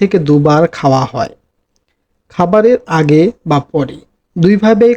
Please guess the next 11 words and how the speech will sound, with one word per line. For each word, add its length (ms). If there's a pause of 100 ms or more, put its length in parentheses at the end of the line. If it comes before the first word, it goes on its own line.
খাওয়া 280
যায়। 260 (460)
সময় 680
মেনে 360 (160)
খাওয়া 280
জরুরি। 500 (520)
ডোজ 200 (100)
মিস 320
করলে 380
পরে 400
ডোজ 300